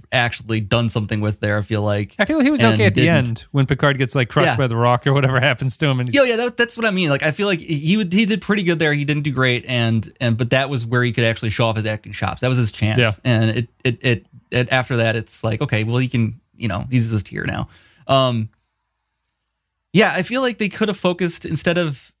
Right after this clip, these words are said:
Speaker 1: maybe focus on the, the relationships he did have, 'cause he does have a relationship with Data, he does have a relationship with Geordi and Picard, so they could have just focused on those more so than making, you know, everyone so excited to, to see him back, um, where he's gotta have a little,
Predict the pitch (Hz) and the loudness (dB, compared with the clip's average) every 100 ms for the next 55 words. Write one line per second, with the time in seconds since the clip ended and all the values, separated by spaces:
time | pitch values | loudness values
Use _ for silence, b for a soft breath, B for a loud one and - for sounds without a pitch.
0 | _ _ _ - 175 170 185 170 180 170 | _ _ _ -4 4 4 4 -2 -2 -2
1 | 175 165 143 123 131 143 127 120 139 147 | -2 0 0 -4 -2 0 2 0 0 -2
2 | 147 147 - 139 - - 143 110 - 139 | 0 -4 0 -2 -2 -2 -2 -2 2 2
3 | 156 123 107 101 101 - 131 123 190 185 | 4 2 2 2 -2 -4 -2 -2 0 -2
4 | 135 123 113 113 110 113 107 110 117 120 | 0 0 0 0 0 0 -2 0 0 2
5 | 135 151 131 123 113 117 113 - 110 104 | 0 0 0 -2 -2 -2 -2 0 -2 -2
6 | 110 113 - _ _ _ _ 147 180 185 | -2 -6 -8 _ _ _ _ -2 0 -2
7 | - 101 107 - 165 214 254 214 170 - | 0 0 0 0 0 0 -2 -2 -2 -2
8 | 156 156 139 117 127 151 143 113 101 117 | -2 0 0 0 0 -2 -2 -2 2 2
9 | 113 117 - 113 113 110 139 131 127 117 | 2 0 0 0 2 2 0 0 0 0
10 | - 117 - 113 110 104 113 107 107 107 | 0 -2 0 0 0 -2 0 0 0 -2
11 | 110 107 - 135 117 107 104 117 104 101 | -4 -6 0 2 4 4 4 0 -2 -6
12 | _ _ _ _ - 107 107 107 113 110 | _ _ _ _ -4 -2 0 0 0 0
13 | 110 107 104 110 113 110 | 0 0 0 0 -2 -2